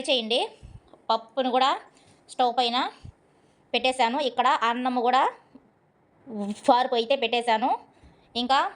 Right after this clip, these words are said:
మటన్ని కూడా క్లీన్ చేసుకుంటున్నాను. ఈ లోపు పప్పు కూడా ఉడికిపోయింది.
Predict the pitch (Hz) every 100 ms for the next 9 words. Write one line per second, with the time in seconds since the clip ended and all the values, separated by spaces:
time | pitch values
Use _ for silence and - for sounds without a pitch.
0 | - - - _ _ _ _ - - -
1 | 233 254 254 240 247 311 - - _ _
2 | - 262 240 226 240 226 214 214 269 -
3 | 240 247 233 254 277 392 - - 220 240
4 | 233 262 440 - _ _ _ _ _ _
5 | _ _ - 254 269 285 254 233 226